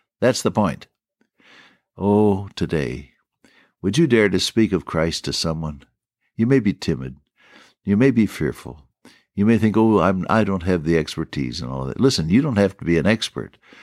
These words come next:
All you have to do is be a channel. Channel doesn't make any noise. It just lets God flow through. Good idea?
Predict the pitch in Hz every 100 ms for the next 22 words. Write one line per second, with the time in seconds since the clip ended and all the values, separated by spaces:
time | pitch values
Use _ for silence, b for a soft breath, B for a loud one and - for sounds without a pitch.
0 | b b b 82 101 98 90 - - 90
1 | 80 85 71 - - 87 - - - _
2 | _ _ _ B B B - 139 131 107
3 | 107 104 110 95 82 78 95 78 64 -
4 | - 76 92 - 85 - - - _ b
5 | b b b _ _ - 87 82 67 -
6 | _ - 87 71 - 78 58 - _ _
7 | _ _ _ _ _ _ _ _ - 98
8 | 98 95 98 107